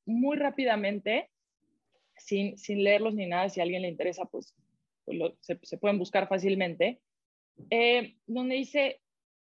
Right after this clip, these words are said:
"Se, se debe determinar el grado de interés público sobre la urgencia de la ejecución de los actos". Es, no necesariamente porque algo sea de interés público hay una urgencia en su ejecución,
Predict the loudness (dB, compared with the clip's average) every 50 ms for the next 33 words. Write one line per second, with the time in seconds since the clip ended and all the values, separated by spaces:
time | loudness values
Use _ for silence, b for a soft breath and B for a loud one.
0 | _ _ _ _ _ _ _ _ _ _ _ _ _ _ _ -14 -6 -4 -4 -4
1 | -6 -8 -10 -6 -4 -2 0 2 2 2 2 0 -2 -2 -2 -2 0 0 0 2
2 | 2 2 2 2 2 2 2 2 2 4 4 2 2 0 -2 -4 -4 -4 -6 -4
3 | -4 -2 -2 0 0 0 0 0 0 0 -2 -2 -2 0 0 0 0 0 2 2
4 | 4 4 4 2 0 -4 -8 -6 -2 -2 0 0 -2 -2 0 2 4 4 4 4
5 | 2 2 2 0 0 -4 -6 -4 -2 -4 -4 -2 0 0 0 0 0 0 0 0
6 | 0 -2 0 0 0 0 0 -2 -10 -10 -10 -10 _ _ _ _ _ _ _ _
7 | _ _ _ _ _ _ 0 0 0 0 0 0 2 2 4 4 2 2 0 0
8 | -2 0 2 2 4 6 6 6 4 4 4 4 2 2 2 0 -2 2 2 4
9 | 4 4 4 2 2 2 2 4 4 2 0 0 0 0 0 -2 -2 -4 -4 -2
10 | -2 -2 -2 -2 -2 2 4 4 4 4 2 0 0 0 0 0 -2 -2 -6 -8
11 | -10 -10 -10 -10 -8 -6 -6 -6 -6 -4 -4 -4 -4 -2 -4 -8 -6 -4 -4 -4
12 | 0 2 2 2 0 -2 -6